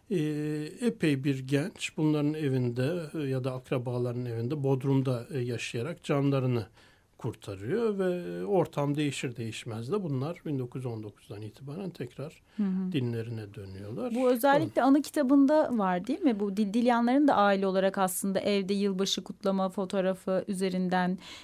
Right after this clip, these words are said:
Speaker 2: e, de bayağı bir, hatta Müslümanlaştırılmış Ermeniler Konferansı'nda Hrant Dink Vakfı'nın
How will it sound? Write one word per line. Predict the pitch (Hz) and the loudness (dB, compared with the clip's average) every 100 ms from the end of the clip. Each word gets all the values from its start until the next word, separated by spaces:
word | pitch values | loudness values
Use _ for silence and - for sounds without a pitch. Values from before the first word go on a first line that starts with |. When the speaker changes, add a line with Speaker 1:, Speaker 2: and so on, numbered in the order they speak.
| - - | -12 0
Speaker 2:
e, | 185 180 175 175 170 170 - - - _ - - 214 | 4 6 4 4 2 0 -2 -6 -14 _ -20 -18 0
de | 208 185 - | 0 0 -4
bayağı | 208 190 214 196 190 | -2 2 4 4 4
bir, | 202 | 2
hatta | 214 226 233 226 | 2 2 4 4
Müslümanlaştırılmış | 220 233 226 226 226 226 247 - | 4 4 4 4 2 2 2 4
Ermeniler | 214 220 220 226 254 247 | 4 6 6 6 4 4
Konferansı'nda | 226 214 208 185 180 190 185 | 2 2 0 0 -2 -2 -2
Hrant | 190 185 185 | 0 0 0
Dink | 185 180 | -4 0
Vakfı'nın | 180 180 - 208 320 440 | 0 0 -2 2 2 0